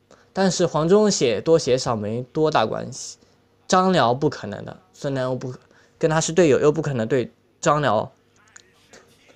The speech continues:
造成伤害的嘛。袁术开了个 A，这个 A 表明袁术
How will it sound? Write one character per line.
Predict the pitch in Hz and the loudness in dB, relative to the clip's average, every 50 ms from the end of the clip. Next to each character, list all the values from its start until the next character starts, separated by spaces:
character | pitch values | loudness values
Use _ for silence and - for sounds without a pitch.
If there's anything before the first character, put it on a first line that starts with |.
| _ | _
造 | - - 175 165 143 | -2 2 2 2 2
成 | - - 135 113 | 0 -6 -8 -6
伤 | 113 - 127 127 | -4 -4 -4 -4
害 | 127 139 123 | -4 -6 -6
的 | 120 | -4
嘛。 | 113 107 98 - _ _ _ _ _ _ _ _ _ _ _ _ _ _ _ _ - - _ _ _ _ - | -4 -6 -8 -10 _ _ _ _ _ _ _ _ _ _ _ _ _ _ _ _ -20 -20 _ _ _ _ -8
袁 | - 127 127 131 | -4 -4 -4 -2
术 | - 180 | -2 -2
开 | 165 - 165 | -2 -2 -2
了 | 156 151 139 | -2 -2 -2
个 | 127 123 | -2 -4
A， | - - 147 156 165 170 - _ _ _ _ _ _ _ _ _ - | -4 0 0 0 0 0 -4 _ _ _ _ _ _ _ _ _ -8
这 | - 185 | -6 -2
个 | 160 160 - - | 0 0 0 0
A | - 160 175 180 180 160 - _ _ - | 0 2 2 2 2 0 -4 _ _ -4
表 | 160 143 113 | -2 -2 -2
明 | 120 127 131 135 131 | -2 -2 -4 -2 -2
袁 | 127 123 117 | -2 -2 -4
术 | 123 - 165 151 | -2 -2 -2 -2